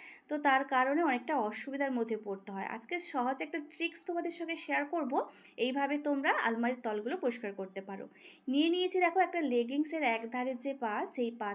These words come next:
থেকে দেখো একটা অংশ আমি কেটে নিয়েছি। আর কেটে নেওয়ার পর অপর প্রান্ত, মানে এক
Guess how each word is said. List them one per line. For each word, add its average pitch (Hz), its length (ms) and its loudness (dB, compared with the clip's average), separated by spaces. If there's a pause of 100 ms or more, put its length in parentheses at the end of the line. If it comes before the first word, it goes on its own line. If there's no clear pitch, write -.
থেকে 233 160 -6
দেখো 277 260 -4
একটা - 180 -8
অংশ 233 200 -2
আমি 254 200 -6
কেটে 262 220 -2
নিয়েছি। 285 420 2 (520)
আর 208 160 2 (100)
কেটে 269 200 -2
নেওয়ার 320 280 2
পর 370 100 4
অপর 247 280 2
প্রান্ত, 277 280 -2 (140)
মানে 233 140 0 (120)
এক 220 80 -6